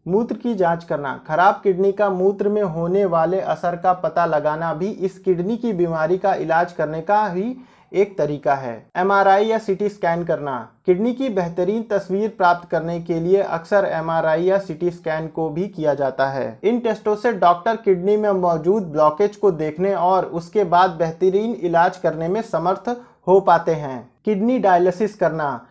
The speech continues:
खराब किडनी का इलाज कई बार किडनी डायलिसिस के द्वारा भी किया जाता है। किडनी ट्रांसप्लांट करना। जब किडनी की बीमारी का इलाज किसी भी अन्य तरीके से नहीं हो पाता है,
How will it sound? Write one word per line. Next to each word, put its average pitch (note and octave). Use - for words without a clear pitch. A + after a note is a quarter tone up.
खराब G3
किडनी G#3
का A3
इलाज F3
कई G#3
बार G3
किडनी F3+
डायलिसिस D#3+
के F#3+
द्वारा D#3
भी D#3
किया E3
जाता C#3
है। C3+
किडनी G#3+
ट्रांसप्लांट F#3+
करना। D3+
जब G3+
किडनी G#3
की A#3+
बीमारी F3
का G3
इलाज F3+
किसी G3+
भी A3+
अन्य G#3+
तरीके F#3
से G#3+
नहीं F3
हो G3
पाता E3
है, G3